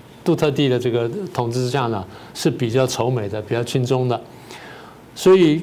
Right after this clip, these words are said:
国内很多人当时已经觉得不满，觉得说这个方向有问题，所以大声疾呼。那现在换了总统之后呢，那也开始改观。所以菲律宾的总统马可仕去到美国访问呢，这已经是一个很大突破。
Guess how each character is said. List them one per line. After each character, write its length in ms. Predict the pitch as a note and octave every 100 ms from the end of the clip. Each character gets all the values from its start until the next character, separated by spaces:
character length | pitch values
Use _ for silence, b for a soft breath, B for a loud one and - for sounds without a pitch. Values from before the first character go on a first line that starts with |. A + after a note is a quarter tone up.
| E3
国 180 | D#3 G3+
内 80 | G#3+
很 160 | B2
多 80 | B2+
人 100 | C#3
当 140 | C#3
时 140 | C#3 C3
已 20 |
经 140 | A2+ A2+
觉 100 | A#2
得 60 |
不 140 | A#2+ B2
满， 200 | G#2+ G2+
觉 100 | B2+
得 60 | B2
说 180 | C#3
这 120 | C3 C3+
个 100 | B2
方 200 | C3 B2+
向 180 | B2+
有 160 | A2 G2+
问 200 | A#2+ B2
题， 240 | - G#2+ A#2+
所 180 | - C#3+
以 240 | B2+ A#2+
大 220 | A2+ - C3
声 180 | C#3 B2+
疾 180 | -
呼。 260 | A2 C3 C3 C3
那 100 | C#3
现 160 | D3+
在 80 | D3
换 160 | - D#3+
了 80 |
总 240 | C3+ B2+ C3
统 140 | B2+
之 120 | A2
后 200 | C3+ C3+
呢， 180 | A#2 G#2+ G2 B B B
那 120 | C3
也 100 | A#2
开 100 | A#2
始 100 | B2+ A#2+
改 180 | A2
观。 260 | G2+ A#2+ B2 B2+ B B B B B
所 180 | -
以 80 | E3+
菲 220 | D#3 F#3+
律 80 | F#3+
宾 160 | E3+ F3
的 140 | E3+
总 180 | C3+ D3+
统 120 | C#3+
马 200 | A#2 B2
可 160 | C#3+ A#2+
仕 260 | A2+ D3+
去 260 | C3 - F3
到 160 | - C3+
美 180 | A2
国 140 | G2+ B2+
访 220 | - G#2
问 140 | A#2+
呢， 180 | A2+ G2+ G2+
这 100 | C3
已 40 |
经 120 | A2+
是 140 | A#2+ C#3+
一 60 |
个 60 | A2+
很 120 | G#2
大 140 | A#2+ A#2+
突 180 | -
破。 240 | A2 A#2+